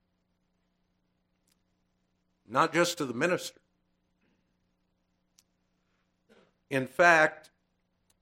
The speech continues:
we don't even know if the church at Ephesus was being served by a pastor at that time.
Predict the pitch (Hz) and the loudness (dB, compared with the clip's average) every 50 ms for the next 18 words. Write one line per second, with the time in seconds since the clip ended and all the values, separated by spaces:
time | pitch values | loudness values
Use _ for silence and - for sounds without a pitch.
0 | _ _ _ _ _ - 123 165 190 202 202 202 202 190 180 165 156 147 151 160 | _ _ _ _ _ -6 -4 -2 2 4 4 4 4 2 0 0 -2 0 0 2
1 | 175 180 180 185 180 170 151 147 143 - - 139 127 - - - 175 185 185 180 | 4 4 4 4 2 2 0 -2 -4 -2 -4 -8 -8 -6 -2 0 2 2 2 0
2 | - - - - - - - 147 143 143 - 143 160 160 - 175 156 - - 143 | -2 -8 -10 -10 -10 -8 -2 -2 -2 -2 0 -4 -4 -2 -2 -6 -6 -4 -6 -6
3 | 135 - - 135 135 123 - - 143 139 135 127 123 - - 165 175 170 139 - | -8 -6 -6 -6 -6 -6 -4 -4 -4 -2 -2 -4 -6 -6 -4 -2 -2 -2 -2 -2
4 | - 110 117 127 143 143 120 - - - 113 104 98 - - - - 113 110 - | -2 -2 0 0 0 -2 -4 -8 -8 -6 -4 -4 -4 -6 -10 -14 -12 -12 -12 -10
5 | - 123 123 123 123 - - - 135 120 110 - - _ - - 156 175 185 151 | -6 -2 -2 -2 -2 -4 -6 -6 -4 -4 -4 -6 -12 _ -16 -14 -14 -12 -12 -14
6 | 95 | -18